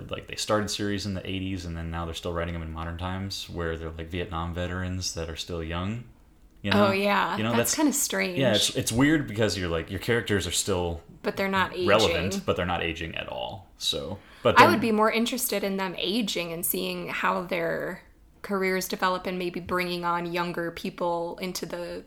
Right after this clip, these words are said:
Speaker 2: fold to train or something.
Speaker 1: It's not, they're kind of take, taking that backstory of, like, these guys were in Vietnam, um, special forces type stuff, and then translating that into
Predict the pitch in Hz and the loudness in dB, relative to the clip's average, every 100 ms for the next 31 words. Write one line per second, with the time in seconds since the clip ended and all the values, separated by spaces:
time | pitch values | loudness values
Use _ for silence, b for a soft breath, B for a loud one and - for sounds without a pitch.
0 | - - - 185 180 180 - - - - | -18 -16 -4 -2 -2 -4 -6 -6 -8 -4
1 | 190 208 214 208 - 214 - - - - | -4 -4 -8 -10 -10 -10 -8 -8 -6 -8
2 | 113 120 120 123 107 - - - - 120 | 4 4 6 2 2 0 -6 -2 0 0
3 | 98 - 139 127 101 - 95 98 - 160 | -2 0 2 2 0 0 -2 -2 -2 0
4 | 165 170 - 101 92 90 - B B B | 2 0 2 4 4 2 -2 B B B
5 | B - 92 101 - 92 87 90 90 87 | B -2 -2 0 0 0 0 -2 -2 0
6 | 87 87 92 90 90 87 82 B B B | 0 -2 0 0 0 -2 -6 B B B
7 | - 87 82 80 80 - 90 - 90 85 | -12 -6 -4 -4 -4 -4 -4 -4 -6 -4
8 | 87 - 87 - 92 85 95 82 80 87 | -6 -4 -4 0 0 0 -2 -4 -4 -2
9 | 82 85 85 82 85 87 92 90 - 95 | -2 -2 -4 -2 -2 -4 -6 -6 -4 -4
10 | 82 82 82 | -4 -4 -6